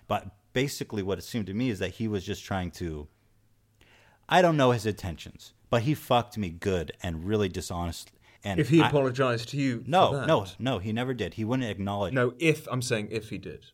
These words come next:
Speaker 2: Would, would you, would you forgive him in the same way that he, well, I
Speaker 1: If
Speaker 2: guess he
Speaker 1: if
Speaker 2: kinda
Speaker 1: he
Speaker 2: did
Speaker 1: would
Speaker 2: forgive you
Speaker 1: simply
Speaker 2: for that.
Speaker 1: acknowledge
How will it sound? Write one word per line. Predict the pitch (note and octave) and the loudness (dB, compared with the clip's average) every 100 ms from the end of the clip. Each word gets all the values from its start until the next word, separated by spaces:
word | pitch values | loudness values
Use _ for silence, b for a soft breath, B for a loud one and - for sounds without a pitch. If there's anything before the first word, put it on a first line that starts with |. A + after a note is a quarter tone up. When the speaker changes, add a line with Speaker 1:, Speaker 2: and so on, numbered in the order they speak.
| _ _ | _ _
Speaker 2:
Would, | - A#2+ A#2 | -4 -4 -2
would | A#2 - | -4 -2
you, | B2 B2 A2+ - | 0 0 0 -6
would | A2 G#2+ | -6 -2
you | A2+ | -4
forgive | G#2 - A2 G#2 | -4 0 0 0
him | G#2 | -2
in | G2 | -4
the | F#2+ | -6
same | - G2 F#2+ | -4 -4 -4
way | F#2+ F2+ F2+ F2+ _ | -4 -4 -4 -8 _
that | - G2 - | -6 -6 -6
he, | G#2 F2+ F2+ | -8 -8 -8
well, | A2+ G#2 | -4 -2
I | A2 | -2
Speaker 1:
If | A2+ | -4
Speaker 2:
guess | G2+ | -6
he | G#2+ | -4
Speaker 1:
if | C#3+ | -2
Speaker 2:
kinda | G#2+ G#2 | 0 0
Speaker 1:
he | G2+ | 2
Speaker 2:
did | |
Speaker 1:
would | G#2+ C3 | 2 2
Speaker 2:
forgive | - | -2
you | G2+ | -4
Speaker 1:
simply | - F2+ D3+ E3 | -2 -2 -4 -4
Speaker 2:
for | |
that. | C3 | -4
Speaker 1:
acknowledge | B2 G2+ G2 A2 C3 E2+ - - - - | -6 -6 -2 0 0 -2 -10 -16 -16 -16